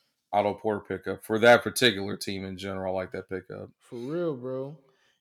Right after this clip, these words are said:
Speaker 2: And like you
Speaker 1: Mm-hmm.
Speaker 2: said, the young guys like Jordan Poole, like, that's more shooting and shit. They went
Speaker 1: Mm-hmm.
Speaker 2: crazy in the preseason game,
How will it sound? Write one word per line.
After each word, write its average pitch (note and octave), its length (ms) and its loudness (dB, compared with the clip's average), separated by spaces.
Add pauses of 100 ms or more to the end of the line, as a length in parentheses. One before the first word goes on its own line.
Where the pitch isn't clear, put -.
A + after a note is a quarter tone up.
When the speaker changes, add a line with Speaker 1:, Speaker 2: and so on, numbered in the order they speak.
Speaker 2:
And G2 80 -16
like A#2+ 240 -8
you C3+ 100 -12
Speaker 1:
Mm-hmm. - 80 -12
Speaker 2:
said, D3+ 380 -4
the B2 80 -6
young D3 360 -6
guys C#3+ 400 -2
like B2 200 -6
Jordan C3+ 320 -4
Poole, D3 360 -4
like, B2+ 280 -4
that's C#3 200 -6
more D3 240 -2
shooting D3 500 -4
and B2+ 160 -8
shit. B2+ 340 -4 (380)
They D3+ 140 10
went A#3+ 300 4
Speaker 1:
Mm-hmm. G2 180 -6
Speaker 2:
crazy G3 480 8
in D#3 80 0
the D3 100 -2
preseason C#3+ 1000 -2
game, C3+ 400 -2